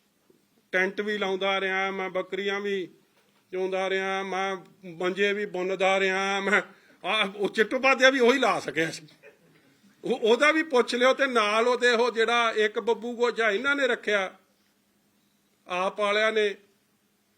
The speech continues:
ਆ ਜਿਹੜਾ ਵਿਆਹ ਤੇ ਨੱਚਦਾ ਸੀ, ਮੈਂ ਤਾਂ ਇਹਨੂੰ ਡਾਂਸ ਕਰਦੇ ਵੇਖਣਾ ਚਾਹੁੰਦਾ ਸੀ, ਡਾਂਸ ਨਹੀਂ ਵਿਖਾਇਆ ਇਹਨੇ ਮੈਨੂੰ। ਇੱਕ ਉਹ ਕਾਂਗਰਸ ਵਾਲਿਆਂ ਦਾ ਜਿਹੜਾ ਮਹਾ ਚੋਰ ਮੋਰੀ ਨਾਲ ਜਿੱਤ ਕੇ ਆਇਆ,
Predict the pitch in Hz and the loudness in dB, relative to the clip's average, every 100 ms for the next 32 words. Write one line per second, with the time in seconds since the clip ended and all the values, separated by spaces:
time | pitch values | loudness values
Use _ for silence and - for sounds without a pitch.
0 | _ 170 175 185 196 196 160 175 202 220 | _ -10 -4 -2 0 -2 -2 -2 -2 -4
1 | 214 185 185 185 185 170 175 175 170 202 | -4 -4 -6 -4 -4 -6 -10 -8 -6 -6
2 | 240 190 165 180 - 190 185 208 175 - | -6 -6 -6 -6 -6 -6 -4 -6 -6 -8
3 | 170 190 170 151 147 156 208 165 160 165 | -8 -8 -8 -8 -8 -10 -10 -8 -8 -8
4 | 180 131 113 127 143 139 139 131 - _ | -10 -10 -12 -12 -12 -12 -14 -16 -20 _
5 | _ _ _ - 208 220 254 262 233 175 | _ _ _ -4 -2 0 2 2 2 -4
6 | _ _ _ _ _ _ _ 170 165 165 | _ _ _ _ _ _ _ 0 2 2
7 | 185 190 190 190 190 180 160 _ _ _ | -2 0 0 0 0 -4 -8 _ _ _
8 | _ _ - 175 185 180 165 202 208 196 | _ _ -6 -4 -2 -2 0 -2 -2 -2
9 | 190 185 190 196 196 190 170 165 170 175 | -2 -4 -4 -4 -4 -4 -4 -8 -4 -2
10 | 170 151 147 | 0 -2 -4